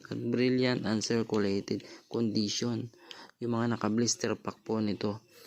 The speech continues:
pwede po yan bilhin sa halagang five hundred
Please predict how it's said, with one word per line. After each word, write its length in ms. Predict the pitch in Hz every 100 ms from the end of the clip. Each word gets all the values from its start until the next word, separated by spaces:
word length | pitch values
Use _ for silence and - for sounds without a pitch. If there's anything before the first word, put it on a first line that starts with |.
| - - -
pwede 240 | 123 120
po 160 | 120 131
yan 240 | 123 113
bilhin 400 | 117 113 123 113
sa 160 | 117 117
halagang 320 | 113 107 104 -
five 240 | 113 107 104
hundred 480 | 110 104 101 98